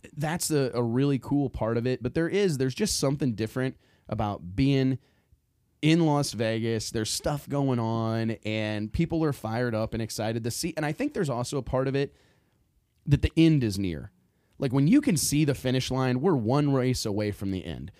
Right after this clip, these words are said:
For the Pro Mod guys, this is it. It's over.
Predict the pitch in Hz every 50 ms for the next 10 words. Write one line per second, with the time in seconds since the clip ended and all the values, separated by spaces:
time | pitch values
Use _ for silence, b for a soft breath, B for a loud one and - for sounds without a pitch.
0 | b b b - 135 120 - - - 185 196 175 156 151 160 160 139 113 104 98
1 | 95 98 98 90 85 101 143 147 - 139 123 107 104 101 - - - - 101 -
2 | - - - 131 127 120 101 71 71 67 92